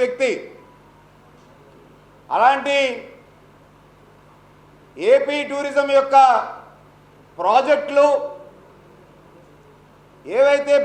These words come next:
భవన నిర్మాణ పనులు కాంట్రాక్టులు ఏవైతే ఉన్నాయో అవన్నీ కూడా వైసీపీ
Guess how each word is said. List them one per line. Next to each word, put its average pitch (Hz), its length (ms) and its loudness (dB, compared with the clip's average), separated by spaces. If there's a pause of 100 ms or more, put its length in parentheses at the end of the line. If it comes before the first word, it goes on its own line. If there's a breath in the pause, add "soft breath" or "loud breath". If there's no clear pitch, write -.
భవన 240 280 0
నిర్మాణ 277 340 -2 (160)
పనులు 277 260 0 (100)
కాంట్రాక్టులు 269 560 0
ఏవైతే 277 260 0
ఉన్నాయో 277 360 4 (1900)
అవన్నీ 233 500 -2 (160)
కూడా 277 220 6 (1200)
వైసీపీ 285 600 -4